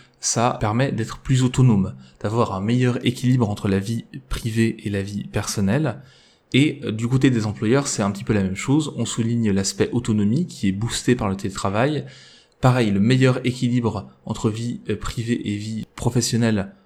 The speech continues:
pour les salariés, et aussi une meilleure qualité du travail grâce à ce télétravail. La plupart des gens d'ailleurs qui goûtent à cette modalité apprécient cette expérience pour la grande majorité d'entre eux, à quatre-vingt-six pour cent.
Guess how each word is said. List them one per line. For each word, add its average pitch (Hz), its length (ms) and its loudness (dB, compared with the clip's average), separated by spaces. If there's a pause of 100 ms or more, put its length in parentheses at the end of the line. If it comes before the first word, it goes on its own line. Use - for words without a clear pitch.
(200)
pour 143 360 0
les 104 100 -4
salariés, 98 600 -4 (380)
et 135 100 8
aussi 127 320 0
une 123 100 4
meilleure 135 420 2
qualité 120 360 0
du 113 100 -4
travail 110 600 -2
grâce 113 540 -4
à 131 40 -6
ce - 120 -6
télétravail. 98 580 -8 (800)
La 101 100 -2
plupart 139 260 4
des 120 120 4
gens 139 120 -2
d'ailleurs 107 240 0
qui - 140 -12
goûtent 131 440 -2 (280)
à 110 60 -6
cette 110 220 -4
modalité 113 760 2 (460)
apprécient 127 640 -2 (160)
cette 104 220 -4
expérience 101 640 -4
pour 135 460 -2 (440)
la 110 160 2
grande 123 260 2
majorité 107 440 0
d'entre 107 320 -2
eux, - 120 -12
à 101 140 -14
quatre-vingt-six 110 500 -6
pour - 220 -8
cent. - 240 -10